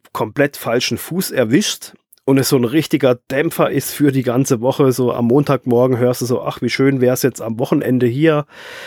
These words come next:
ab in die Alpen, an den Bergsee, hinten die schneebedeckten, äh, Bergspitzen et cetera." Und es ist Montagmorgen sieben Uhr, du hörst die Podcast-Folge und denkst dir, "Dankeschön für diese Information.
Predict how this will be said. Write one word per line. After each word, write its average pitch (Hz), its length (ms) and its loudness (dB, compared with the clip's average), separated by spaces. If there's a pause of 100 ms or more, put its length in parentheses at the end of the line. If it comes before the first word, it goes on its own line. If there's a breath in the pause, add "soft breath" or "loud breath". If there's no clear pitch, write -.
(260 loud breath)
ab - 280 -2
in 147 100 0
die 139 120 2
Alpen, 131 420 2
an 156 200 0
den 156 180 2
Bergsee, 127 800 2 (120)
hinten 151 600 -4
die 139 140 -2
schneebedeckten, 127 1300 0 (100)
äh, 127 320 2 (400)
Bergspitzen 131 720 0
et 143 160 -4
cetera." 123 480 2
Und 120 420 -2
es 117 140 -2
ist 113 140 -6
Montagmorgen 113 1040 2 (840)
sieben 127 380 2
Uhr, 113 480 2
du 117 140 2
hörst 123 240 2
die 120 40 2
Podcast-Folge 107 760 -4
und 98 140 -6
denkst 101 220 -2
dir, 101 120 0
"Dankeschön 131 720 0 (300 soft breath)
für 135 160 0
diese 123 280 2
Information. 139 920 0